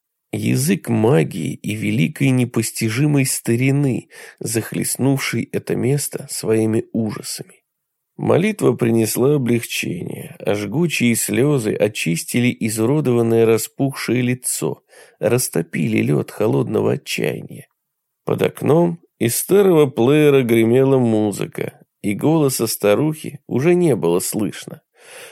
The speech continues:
Время от времени Фенрис и Локи драли глотки, имитируя блэк-металлический вокал.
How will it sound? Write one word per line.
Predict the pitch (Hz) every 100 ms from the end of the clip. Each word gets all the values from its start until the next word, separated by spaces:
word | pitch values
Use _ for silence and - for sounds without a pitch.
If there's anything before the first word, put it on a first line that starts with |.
| -
Время | - 131 214 190 127
от | 107
времени | 107 131 160 143 131 120
Фенрис | - 117 151 156 135 127 127
и | - 101
Локи | 113 135 127 113
драли | 101 120 139 139
глотки, | 120 110 110 113 107 - 98 101 -
имитируя | - 82 76 - 117 131 127 120
блэк-металлический | 110 98 104 110 113 107 101 98 104 - - 87
вокал. | 95 104 - - -